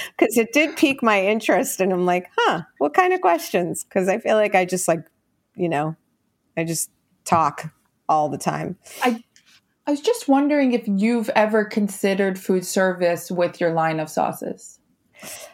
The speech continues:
Speaker 1: It's a very good question. Um, yes. Uh, you know, we hear it all the time. Chimichurri is a very hard product for back
Speaker 2: Right.
Speaker 1: of house kitchen staff to make. It requires a lot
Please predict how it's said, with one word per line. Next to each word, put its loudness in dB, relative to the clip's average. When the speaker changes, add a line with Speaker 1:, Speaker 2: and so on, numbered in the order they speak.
Speaker 1:
It's -10
a 0
very 0
good -4
question. -4
Um, 2
yes. 0
Uh, 0
you 2
know, 2
we 2
hear 2
it 2
all 2
the -6
time. -2
Chimichurri -2
is 0
a 0
very 0
hard -2
product 0
for -2
back 4
Speaker 2:
Right. -2
Speaker 1:
of -4
house -2
kitchen -2
staff -4
to -4
make. -4
It -2
requires -2
a -2
lot 0